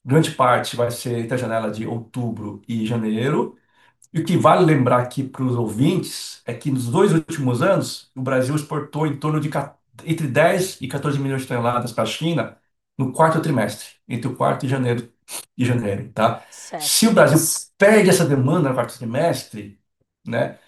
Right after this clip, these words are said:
Speaker 1: então a valorização que a gente sempre vê no quarto trimestre dos prêmios pode mudar esse ano, tá? Então, o que é importante,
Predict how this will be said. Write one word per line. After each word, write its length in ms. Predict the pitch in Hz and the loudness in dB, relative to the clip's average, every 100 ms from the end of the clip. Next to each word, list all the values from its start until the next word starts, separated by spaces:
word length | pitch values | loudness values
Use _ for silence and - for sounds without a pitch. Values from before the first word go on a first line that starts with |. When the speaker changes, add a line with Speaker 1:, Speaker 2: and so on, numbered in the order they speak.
| _ _ _ - | _ _ _ 0
Speaker 1:
então 160 | 160 | 4
a 40 | 175 | 6
valorização 500 | 175 170 156 143 170 | 6 6 4 0 -2
que 60 | - | -4
a 20 | |
gente 200 | 156 - | -6 -6
sempre 520 | - 180 180 - 127 | -6 0 0 0 -4
vê 320 | 113 131 123 | -2 -4 -4
no 120 | 110 110 | -6 -8
quarto 160 | 113 | -10
trimestre 340 | 110 110 107 - | -8 -8 -8 -12
dos 140 | 117 | -14
prêmios 600 | - - 156 165 127 110 | -10 -4 -2 0 -2 -4
pode 540 | - - 147 151 143 | -10 -2 2 4 4
mudar 340 | 156 151 123 151 | 2 2 -2 -4
esse 240 | 151 - | -6 -4
ano, 440 | 123 113 110 110 - - | -4 -4 -4 -8 -14 -4
tá? 300 | 123 127 - _ _ _ | -2 -2 -8 _ _ _
Então, 140 | 151 | 0
o 40 | 160 | 2
que 80 | 185 | 2
é 20 | |
importante, 1000 | 190 - - 170 165 - - 143 - _ | 4 2 2 2 2 0 -2 -4 -4 _